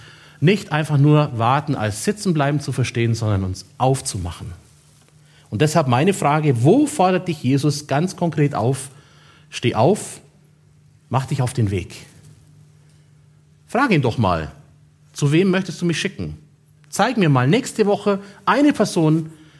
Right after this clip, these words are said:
zu der ich dein Licht bringen soll. Zeig mir, wer es ist und was ich tun soll. Ich glaube, wenn wir das machen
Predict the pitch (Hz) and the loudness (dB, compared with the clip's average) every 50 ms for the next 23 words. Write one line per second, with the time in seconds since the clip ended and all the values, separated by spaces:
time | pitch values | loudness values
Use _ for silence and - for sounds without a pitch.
0 | _ _ _ _ _ _ - - 131 110 - 147 160 175 - - 160 170 - - | _ _ _ _ _ _ -6 -4 -4 0 0 2 2 2 2 2 0 0 0 -2
1 | - - - - - _ - 127 135 151 143 135 143 - - - - 87 85 87 | -12 -18 -20 -20 -10 _ -2 -2 0 2 2 2 0 0 -2 -4 -6 -4 -4 -4
2 | 82 - 82 78 76 71 80 - _ - _ _ _ _ _ - - 151 147 131 | -6 -6 -8 -8 -8 -10 -12 -18 _ -20 _ _ _ _ _ -6 -2 0 0 2
3 | 147 131 117 107 139 165 208 240 214 - 202 214 208 - - - - 143 131 139 | 2 2 2 2 2 2 0 0 -2 -4 -4 -4 -4 -6 -8 -6 -6 -4 -4 -4
4 | 127 - 139 - - 110 95 87 82 73 76 76 - _ _ _ _ _ _ _ | -4 -6 -6 -6 -6 -6 -6 -6 -6 -8 -12 -14 -18 _ _ _ _ _ _ _
5 | _ _ _ _ _ _ - - _ _ _ _ _ _ - _ - - - - | _ _ _ _ _ _ -20 -20 _ _ _ _ _ _ -20 _ -20 -20 -20 -20
6 | _ - - - - - - - - _ _ _ _ _ _ - - - - - | _ -20 -20 -20 -20 -20 -20 -20 -20 _ _ _ _ _ _ -16 -16 -10 -4 -2
7 | 143 139 127 120 113 98 98 - - - 123 151 208 - - 101 82 71 67 | -2 0 0 0 0 -2 -2 -4 -4 0 2 2 2 0 -2 -8 -10 -10 -12